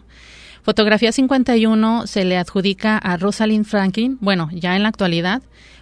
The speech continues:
porque inicialmente el, el descubrimiento se lo llevaron Francis Crick, James Watson y Maurice Wilkins, que fueron sus compañeros de trabajo en el laboratorio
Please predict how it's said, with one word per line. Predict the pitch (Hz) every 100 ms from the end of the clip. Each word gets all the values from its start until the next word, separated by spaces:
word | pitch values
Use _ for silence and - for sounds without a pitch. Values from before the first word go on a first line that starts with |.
| -
porque | 190 185 196 190 190
inicialmente | 208 202 214 233 240 240 233 220 208 220 -
el, | 180 175 170 170 175
el | 180 175 170 165 160 160 165
descubrimiento | 180 202 185 196 220 220 220
se | 233 196
lo | 180
llevaron | 180 180 185 208 214 - - - - - - _
Francis | 214 220 240 220 -
Crick, | 233 233 - - 175
James | 170 196 214 214
Watson | 185 190 190 208 202
y | - 180
Maurice | 175 180 190 240 - - - -
Wilkins, | 202 208 - 220 269 - - -
que | 190
fueron | 190 190
sus | 208 -
compañeros | 196 185 175 185 226
de | 226
trabajo | 208 180 180 -
en | 196
el | 185
laboratorio | 175 170 170 190 185 185 233